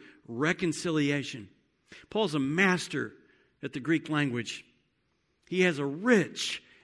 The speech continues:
and full vocabulary. He chooses a very special word here to describe reconciliation.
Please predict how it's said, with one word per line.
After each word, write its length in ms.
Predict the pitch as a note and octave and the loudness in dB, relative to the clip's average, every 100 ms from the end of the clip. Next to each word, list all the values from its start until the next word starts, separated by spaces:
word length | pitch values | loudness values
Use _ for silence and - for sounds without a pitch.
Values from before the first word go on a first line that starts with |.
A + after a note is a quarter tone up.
| - | -4
and 180 | D#3 | -4
full 680 | C#3 - A#3 A3 F3+ B2+ G#2+ - | -4 -6 0 4 4 2 -4 -12
vocabulary. 960 | B2+ D#3+ D#3 F3+ D#3+ D#3 C#3+ B2+ A2 G#2+ _ _ _ _ _ - - | -6 -4 2 2 2 2 2 0 -4 -10 _ _ _ _ _ -20 -6
He 100 | F3 | -4
chooses 440 | - C#4 A3+ G3+ | 2 2 2 -2
a 60 | F3+ | 0
very 240 | F#3+ A#3+ | 4 4
special 440 | G#3+ - A3+ A3 G3+ | 4 0 -2 0 2
word 280 | G3+ G3 | 4 4
here 280 | D3 D3 A#2+ - - | 4 2 0 -4 -8
to 100 | D#3+ | -6
describe 540 | D3+ D3 G#3 G3 D#3 | -4 -4 0 2 2
reconciliation. 960 | F3+ F3 D#3+ - E3+ D3+ D#3 C#3+ A#2 | 0 0 -4 -2 -2 0 0 -2 -8